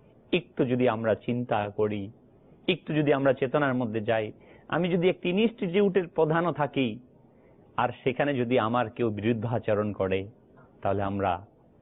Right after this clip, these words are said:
তেলে বেগুনে জ্বলে উঠি। কিন্তু দেখুন, ইসলামী সাম্রাজ্যের অধিপতি সাইয়েদনা ফারুক আজম রাদিয়াল্লাহু তাআলা আনহু জনসমুদ্রের মাঝে দাঁড়িয়ে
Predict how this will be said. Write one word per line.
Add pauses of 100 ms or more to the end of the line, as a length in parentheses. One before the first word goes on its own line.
(360)
তেলে
বেগুনে
জ্বলে
উঠি। (680)
কিন্তু
দেখুন, (160)
ইসলামী
সাম্রাজ্যের
অধিপতি (560)
সাইয়েদনা
ফারুক
আজম
রাদিয়াল্লাহু
তাআলা
আনহু (300)
জনসমুদ্রের
মাঝে
দাঁড়িয়ে